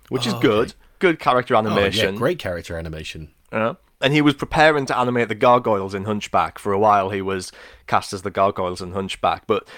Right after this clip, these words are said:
Speaker 1: he was recommended by the Lion King directors to direct Mulan. So this guy went straight from assistant to Timon to director in the
Speaker 2: Wow.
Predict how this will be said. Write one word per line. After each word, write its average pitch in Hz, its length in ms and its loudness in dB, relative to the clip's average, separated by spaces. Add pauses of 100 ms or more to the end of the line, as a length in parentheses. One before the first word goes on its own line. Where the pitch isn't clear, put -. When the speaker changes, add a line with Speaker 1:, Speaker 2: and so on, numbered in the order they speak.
(140)
Speaker 1:
he 120 140 0
was 107 200 -4
recommended 110 720 0
by 98 440 2
the 101 120 -4
Lion 117 300 2
King 104 240 -6
directors 92 840 -4 (140)
to 87 100 -12
direct 87 680 -2
Mulan. 87 480 -4
So - 120 -6
this 135 140 0
guy 131 220 4
went 113 200 2
straight 110 320 2
from 101 280 -2
assistant 107 840 -4 (180)
to 101 340 0 (140)
Timon 104 680 -2 (240)
to 104 200 -2
director 101 800 -2 (300)
in - 140 -4
the 101 40 2 (100)
Speaker 2:
Wow. - 0 -